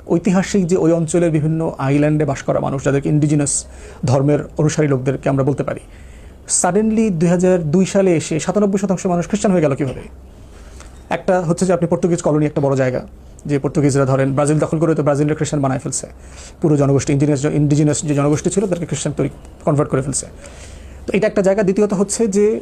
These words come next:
স্বাধীন হওয়ার পরেও, ইন্দোনেশিয়ার সাথে থাকার পরেও এখানে খ্রিস্টান মিশনারি এনজিওগুলো খুব ব্যাপকভাবে কাজ করেছে, পাড়ায় পাড়ায়, মহল্লায় মহল্লায় আপনার, আহ, ওদের চার্চ করা, তারপরে সামাজিক সুযোগ সুবিধা দেওয়া, এগুলো করেছে, এগুলো করে তারা লোক কনভার্ট করেছে।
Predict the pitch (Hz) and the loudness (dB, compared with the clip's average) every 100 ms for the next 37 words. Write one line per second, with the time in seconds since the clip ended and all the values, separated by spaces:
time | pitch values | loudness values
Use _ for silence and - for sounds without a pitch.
0 | - - 165 208 185 196 190 170 151 131 | -6 -2 2 2 4 2 2 2 2 0
1 | - 151 165 160 185 180 175 175 156 156 | 0 0 0 0 0 0 0 -4 -2 -2
2 | 151 156 185 160 170 208 - - - - | -2 0 0 0 -2 -6 -8 -14 -18 -4
3 | 185 - - 202 170 151 185 180 185 190 | -2 0 2 2 2 2 2 4 4 2
4 | 160 160 175 170 175 196 233 190 185 139 | 2 2 2 2 2 2 0 -2 -2 0
5 | 139 190 175 151 156 139 - 127 - - | -2 -2 -2 -2 -2 -2 -4 -6 -8 -12
6 | - - - 147 143 143 143 139 135 135 | -18 -20 -4 0 2 2 2 0 0 0
7 | 147 139 139 127 139 135 139 143 131 - | 2 2 0 0 -2 0 -2 -2 -4 -6
8 | - - - - - 135 143 143 120 135 | -6 -10 -18 -14 -2 0 2 2 2 0
9 | 135 - 147 135 131 131 139 127 135 131 | 0 -2 0 0 0 0 -2 -2 -4 -2
10 | 143 143 139 151 143 147 147 139 143 214 | 0 0 0 -2 0 0 2 2 2 2
11 | 147 151 156 180 180 160 151 139 135 135 | 0 0 0 0 0 2 2 2 2 2
12 | 143 135 131 131 - - | 0 0 -2 -4 -6 -8